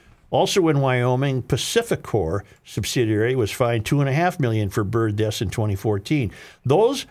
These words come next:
fines have dropped off entirely after wind developers began following twenty twelve voluntary federal guidelines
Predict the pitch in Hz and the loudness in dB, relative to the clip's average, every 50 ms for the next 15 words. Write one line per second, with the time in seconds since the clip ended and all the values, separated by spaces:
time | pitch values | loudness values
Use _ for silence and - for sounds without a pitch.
0 | _ _ _ _ - - - 175 175 185 190 196 185 - 175 147 127 - 151 151 | _ _ _ _ -2 0 2 2 4 4 2 2 2 0 -2 -2 0 2 2 2
1 | 156 147 - 147 135 - - 131 117 - - - - 226 214 180 139 127 120 117 | 2 2 2 0 2 0 -2 -4 -4 -4 -6 -2 0 2 2 4 2 2 2 0
2 | 120 - 135 120 110 147 185 214 214 196 156 147 135 131 135 127 139 143 135 127 | 0 0 -2 0 2 2 2 2 0 0 2 2 2 2 2 0 0 -2 -2 -2
3 | 135 120 131 127 117 117 117 120 120 127 120 - 127 101 101 110 113 120 123 113 | -2 -2 -2 0 0 0 0 0 0 -2 0 0 0 0 2 0 0 0 -2 -2
4 | - - 151 156 190 208 196 - - 131 120 120 127 113 113 120 135 160 170 165 | -2 0 0 2 2 0 0 0 0 2 2 2 2 0 0 2 2 2 0 0
5 | - 156 143 139 131 - - 135 131 127 131 127 127 117 120 113 117 117 107 117 | 0 0 0 0 -2 0 0 0 0 2 0 0 0 0 0 0 0 0 0 0
6 | 113 113 113 113 | 0 0 -2 -4